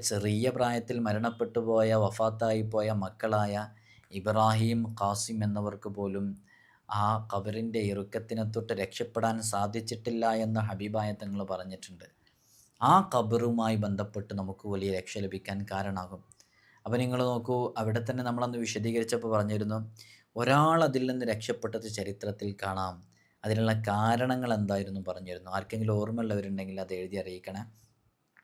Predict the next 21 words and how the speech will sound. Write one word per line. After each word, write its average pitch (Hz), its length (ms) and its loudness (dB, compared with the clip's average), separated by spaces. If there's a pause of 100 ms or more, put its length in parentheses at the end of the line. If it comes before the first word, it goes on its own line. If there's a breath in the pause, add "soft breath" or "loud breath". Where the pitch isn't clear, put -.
(360)
ഒരാളും 113 580 2
ഖബറിൻ്റെ 127 380 0
ഇറുക്കത്തിനെ 135 380 -2
തൊട്ട് 135 180 -4
രക്ഷപ്പെടൂല. 120 460 -2 (680 soft breath)
നബി 98 120 0
തങ്ങൾ 120 280 4
പറഞ്ഞു, 123 220 4
"ലൗ 113 240 6
കാന 127 180 4 (100)
അഹദുൻ 123 280 0
നാജിയ 117 400 2
മിൻഹാ 123 380 0
ലനജാ 117 500 2
സഅദ് 120 400 -4
ബിൻ 117 160 -2
മുആദ്." 101 400 -2 (500 soft breath)
ആരെങ്കിലും 147 760 6
അതിനെ 156 200 6
തൊട്ട് 160 300 2
രക്ഷപ്പെടണമെങ്കിൽ 151 840 2